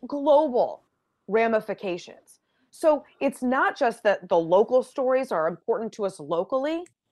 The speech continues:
but huge stories. Jeffrey Epstein, you know, was, was covered brilliantly by the Miami Herald when no one else was talking about it and really broken wide open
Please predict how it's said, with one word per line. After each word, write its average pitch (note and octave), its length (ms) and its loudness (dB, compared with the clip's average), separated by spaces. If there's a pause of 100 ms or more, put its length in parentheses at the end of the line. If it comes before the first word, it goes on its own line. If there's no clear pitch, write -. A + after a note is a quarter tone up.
(440)
but C4 140 2
huge F#4 420 0
stories. F#3+ 400 -4
Jeffrey E4 320 -2
Epstein, C4 540 -6 (400)
you C4 100 0
know, A3 140 6
was, A3+ 340 2
was G#3+ 220 -2
covered B3+ 460 0 (220)
brilliantly F3+ 760 0 (280)
by A#3 220 2
the A#3+ 60 2
Miami A3+ 360 0
Herald G3+ 560 -2
when G#3 300 0
no C4 160 6
one D4+ 220 -2
else A3 280 -4
was G3+ 160 -6
talking C#4+ 480 -2
about D3+ 280 -8
it - 60 -10
and G3 180 -4
really F#4 200 0
broken A3 580 0
wide C4 340 -2
open E4+ 380 0